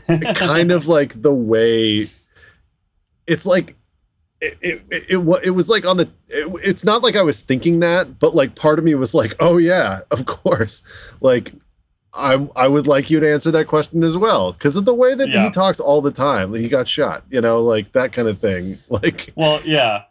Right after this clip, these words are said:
Speaker 2: also,
Speaker 1: It's
Speaker 2: A J does not get the Mafia doublespeak thing. Like, "He got shot by a friend over there." What do you mean he got shot? <laughs>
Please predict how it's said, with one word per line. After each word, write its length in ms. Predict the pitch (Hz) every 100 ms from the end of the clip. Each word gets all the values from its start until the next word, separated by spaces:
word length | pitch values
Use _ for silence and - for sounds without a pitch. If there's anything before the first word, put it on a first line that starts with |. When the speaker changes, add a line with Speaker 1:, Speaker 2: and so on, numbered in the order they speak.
| 196
Speaker 2:
also, 220 | 202 240
Speaker 1:
It's 120 | 175
Speaker 2:
A 100 | 190
J 180 | 180 202
does 200 | 185 165
not 400 | 151 143 139 127
get 240 | 131 131 127
the 60 |
Mafia 460 | 113 110 107 127 104
doublespeak 600 | 107 104 107 - 95 -
thing. 300 | - 78 90
Like, 200 | 98 98
"He 160 | -
got 240 | 123 147 143
shot 340 | - 135 90
by 140 | 110 104
a 80 |
friend 200 | 104 143
over 140 | 113 92
there." 160 | 85 -
What 100 | 123
do 60 | 180
you 80 |
mean 160 | 196 196
he 160 | 190 143
got 480 | 98 110 113 -
shot? 560 | - - 107 104 78
<laughs> 40 | -